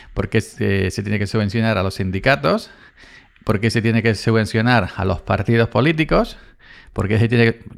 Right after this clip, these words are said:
a, a una, a una serie de cosas, pues, que se tendría que mantener con su, con su, con sus socios. Pero bueno. Ya os digo, esto es un asco y, y,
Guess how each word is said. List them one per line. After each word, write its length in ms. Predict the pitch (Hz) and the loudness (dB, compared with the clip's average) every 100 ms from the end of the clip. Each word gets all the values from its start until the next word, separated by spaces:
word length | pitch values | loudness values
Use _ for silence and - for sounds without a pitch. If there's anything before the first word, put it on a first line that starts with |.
| - | -10
a, 120 | 92 | -8
a 220 | - 98 | -6 -4
una, 200 | 101 107 | 0 0
a 160 | - 98 | -2 -2
una 280 | 107 107 | 0 0
serie 300 | 104 113 107 | 0 0 2
de 100 | 113 | 2
cosas, 360 | 110 123 - - | 2 0 -2 -4
pues, 180 | - 123 | -4 -4
que 100 | 120 | -2
se 160 | - | -2
tendría 360 | 98 95 101 101 | -2 -2 0 0
que 80 | 101 | 0
mantener 400 | 104 107 107 120 | 0 0 0 0
con 160 | 120 104 | -2 -4
su, 240 | 98 87 | -4 -4
con 200 | 90 87 | -4 -4
su, 360 | - 90 92 92 | -4 -4 -6 -8
con 160 | 92 | -8
sus 180 | 82 - | -8 -8
socios. 460 | - 82 - 92 - _ _ _ _ _ - - - - - - - - | -8 -8 -10 -16 -20 _ _ _ _ _ -20 -20 -20 -20 -18 -18 -20 -10
Pero 180 | - 95 | -2 0
bueno. 300 | 95 82 85 - - - | 0 -2 -6 -14 -20 -6
Ya 200 | 104 101 | 0 2
os 60 | 87 | 2
digo, 220 | 85 87 | 0 0
esto 200 | 107 117 | 0 0
es 120 | - | 0
un 100 | 101 | 2
asco 420 | 117 - - 139 | 2 0 0 2
y, 40 | 98 | 2
y, 1120 | 98 95 85 87 85 - 90 92 90 87 - | 0 -2 -4 -4 -6 -8 -6 -4 -4 -6 -10